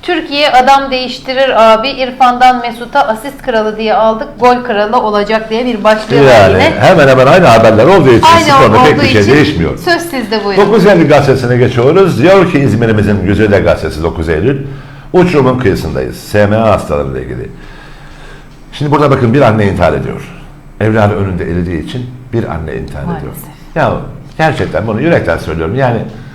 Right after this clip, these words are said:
Speaker 2: Hasan Tahsin'e hak vermemek elde değil. Devamlı izliyorum. Kendi evinden programlar yapıyor şu anda. Hiçbir kanala çıkmayacağını söylüyor ki katılıyorum ona. Ya biraz duyarlı olalım ya. Gerçekten duyarlı olalım ya. Bu kadar zengin insanlarsınız. Bu kadar maddiyatı olan insanlarsınız.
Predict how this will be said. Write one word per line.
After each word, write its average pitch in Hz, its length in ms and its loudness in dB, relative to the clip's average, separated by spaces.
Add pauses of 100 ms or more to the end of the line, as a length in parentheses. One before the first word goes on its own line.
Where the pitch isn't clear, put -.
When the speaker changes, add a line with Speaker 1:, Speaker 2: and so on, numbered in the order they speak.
(160)
Speaker 2:
Hasan 147 340 -4
Tahsin'e 151 340 -2
hak 139 200 -2
vermemek 127 360 -2
elde 107 280 0
değil. 87 300 -4
Devamlı 104 320 0
izliyorum. 95 400 -4
Kendi 92 200 -4
evinden 90 280 -4
programlar 87 360 -4
yapıyor 71 240 -6
şu 69 140 -6
anda. 87 260 -8 (560)
Hiçbir - 200 -8
kanala 90 320 -4
çıkmayacağını 85 440 -4
söylüyor 104 260 -8
ki - 60 -14 (120)
katılıyorum 92 520 -2
ona. 120 140 -8 (720)
Ya 151 160 4
biraz 160 260 2
duyarlı 87 280 0
olalım 60 280 -6
ya. 55 80 -12 (260)
Gerçekten 160 440 0 (100)
duyarlı 62 240 -8
olalım 60 300 -16 (120)
ya. 135 60 -10
Bu 135 80 -6
kadar 160 220 0
zengin 110 320 -2
insanlarsınız. 73 760 -10 (400)
Bu 139 60 -6
kadar 139 220 0
maddiyatı 92 520 -4
olan 76 240 -8
insanlarsınız. 62 720 -14